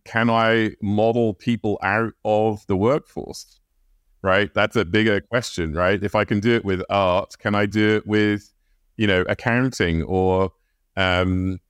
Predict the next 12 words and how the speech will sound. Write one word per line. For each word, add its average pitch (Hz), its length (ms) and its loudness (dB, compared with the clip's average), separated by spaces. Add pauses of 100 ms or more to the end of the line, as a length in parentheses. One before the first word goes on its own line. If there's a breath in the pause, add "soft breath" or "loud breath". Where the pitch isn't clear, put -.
(640)
uh, 101 140 -8
you 117 180 0
know, 101 60 2
pick, - 320 -4
pick 117 240 -2
any, 107 420 0 (100)
any 101 200 -2
kind 107 200 0
of 98 60 -2
vocation? 101 680 -2 (520)
Um, 98 520 0
and 104 180 0